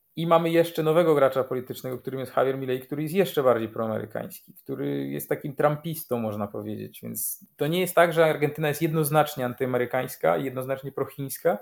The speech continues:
ale aktualna, aktualna władza i ogólnie cały, cały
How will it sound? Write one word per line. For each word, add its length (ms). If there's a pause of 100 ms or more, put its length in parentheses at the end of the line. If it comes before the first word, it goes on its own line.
ale 160
aktualna, 640
aktualna 380
władza 340
i 100
ogólnie 340
cały, 380 (340)
cały 540